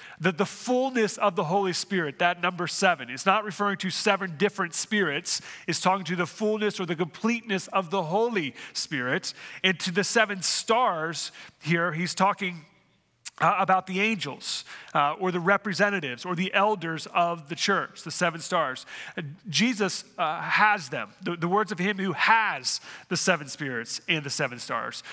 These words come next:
Uh, the, the, the representative of, of the church pos-, is possessed by Jesus. The Holy Spirit is the Spirit of,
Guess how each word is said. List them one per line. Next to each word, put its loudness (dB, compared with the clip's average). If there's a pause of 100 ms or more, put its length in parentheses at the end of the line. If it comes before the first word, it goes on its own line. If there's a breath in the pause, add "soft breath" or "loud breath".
(120 loud breath)
Uh, 0
the, -8
the, -4
the -6
representative 0 (120)
of, 0
of -2
the -2
church 0 (840 loud breath)
pos-, -2
is -2
possessed 2
by 4
Jesus. -6 (280 loud breath)
The 4
Holy 4
Spirit 0
is -2
the 0
Spirit 0
of, 0